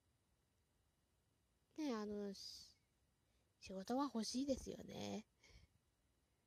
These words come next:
ただこういったお小遣い稼ぎも、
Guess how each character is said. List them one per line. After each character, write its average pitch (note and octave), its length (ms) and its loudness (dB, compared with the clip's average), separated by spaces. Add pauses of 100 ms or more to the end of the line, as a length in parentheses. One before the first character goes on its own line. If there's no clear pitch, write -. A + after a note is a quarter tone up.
(3500)
た G4 160 8
だ C4+ 100 10
こ D4 240 6
う D4 80 8
い C#4+ 40 2
っ - 20 -18 (240)
た C#4 280 4 (720)
お D4 80 2
小 D#4+ 200 4 (100)
遣 D#4+ 180 0
い D#4 60 0
稼 C#4+ 320 0
ぎ G3+ 160 -4
も、 G#3+ 340 2